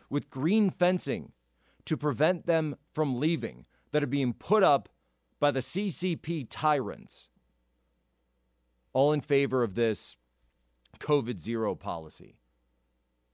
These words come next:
And it's coming to Beijing next. They're gonna get it there because they're terrified. Xi Jinping is terrified that if this thing gets out, if this thing spreads, that it'll mean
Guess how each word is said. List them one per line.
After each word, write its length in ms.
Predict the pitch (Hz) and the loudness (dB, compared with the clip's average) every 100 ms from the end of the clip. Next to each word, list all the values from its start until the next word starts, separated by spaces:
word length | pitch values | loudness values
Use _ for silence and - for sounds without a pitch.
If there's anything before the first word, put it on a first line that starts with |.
| _ - | _ -4
And 100 | 151 | -2
it's 120 | 156 | 0
coming 240 | - 202 185 | 0 2 2
to 80 | |
Beijing 480 | 131 147 135 147 123 | 2 2 2 0 0
next. 480 | 98 127 - - - _ _ _ _ _ - | 0 -2 -4 -18 -20 _ _ _ _ _ 2
They're 200 | 143 151 | 2 4
gonna 200 | 147 117 | 2 2
get 160 | 135 | 0
it 120 | 131 | 0
there 240 | 107 85 - _ _ _ _ _ _ _ _ _ - | -4 -6 -8 _ _ _ _ _ _ _ _ _ -4
because 280 | 156 156 | 0 0
they're 200 | 117 196 | 4 4
terrified. 720 | - - 175 196 147 110 76 - | 2 0 2 2 2 -2 -6 -6
Xi 160 | 180 | -4
Jinping 440 | 185 165 104 180 160 | -2 -2 -2 -4 -4
is 120 | 110 | -4
terrified 580 | 117 104 92 65 50 _ _ _ _ _ _ _ _ _ - | -4 -4 -6 -10 -14 _ _ _ _ _ _ _ _ _ -4
that 160 | 139 | 0
if 100 | 123 | 0
this 200 | 123 170 | 0 -2
thing 220 | - 196 156 | 0 -2 0
gets 220 | 131 156 | 0 2
out, 140 | 147 | 0
if 100 | 117 | 0
this 160 | 135 135 | -4 -4
thing 220 | 139 123 | -4 -4
spreads, 680 | - - 151 127 76 78 - _ _ | -6 -4 0 0 0 -10 -20 _ _
that 120 | - 127 | -2 0
it'll 180 | 123 | 0
mean 420 | 113 123 135 139 | 0 0 -2 -4